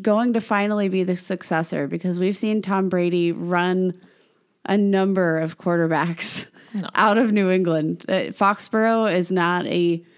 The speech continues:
Speaker 1: friendly place for backup quarterbacks.
Speaker 2: And he's a fourth round pick. You don't see a ton of quarterbacks succeed in this league as a fourth round pick. Uh, I don't know. Could he be the successor? Possibly, but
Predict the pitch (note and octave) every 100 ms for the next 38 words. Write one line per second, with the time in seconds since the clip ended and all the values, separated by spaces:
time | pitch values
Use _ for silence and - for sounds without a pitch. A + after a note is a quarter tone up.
0 | _ _ - G3 F3+ E3+ E3 E3 D#3 -
1 | - D#3+ D3+ E3 D#3+ - D#3 D3+ F#2+ E3+
2 | - - _ _ _ _ - A#3+ A#3+ C4
3 | A3+ - G3+ G#3 G3+ F#3+ F3 G3 F3 E3+
4 | F3 D#3 F3+ F3 F3 F3 E3 D#3+ - D3
5 | D3 D3 D3 - - - _ _ - -
6 | F3+ E3 - F3+ D#3+ D#3+ D3+ C#3+ - C#3+
7 | D3+ D#3 - C#3 - C#3 D3 - C#3+ C3+
8 | - - - - - - D#3 A#2+ - E3
9 | D#3+ D#3 A#2+ D3+ - F3+ F#3 F3 G3 G3+
10 | G3+ G3 G3+ G3 F3+ G3 G3 F#3 - E3
11 | - F3+ G3+ G3 F3 D3+